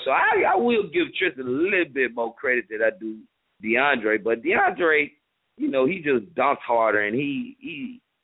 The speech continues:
I don't know, yeah, he's a little bit different than Tristan. But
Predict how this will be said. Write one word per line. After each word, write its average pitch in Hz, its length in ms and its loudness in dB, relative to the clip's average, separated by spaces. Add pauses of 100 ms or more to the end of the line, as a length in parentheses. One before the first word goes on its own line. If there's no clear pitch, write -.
(340)
I - 80 -4
don't 113 220 -6
know, 110 300 2
yeah, - 260 -4
he's 311 320 2
a 135 40 0
little 127 260 0
bit 107 280 -4
different 101 320 -4
than 98 160 -20
Tristan. 113 160 -10
But 175 300 0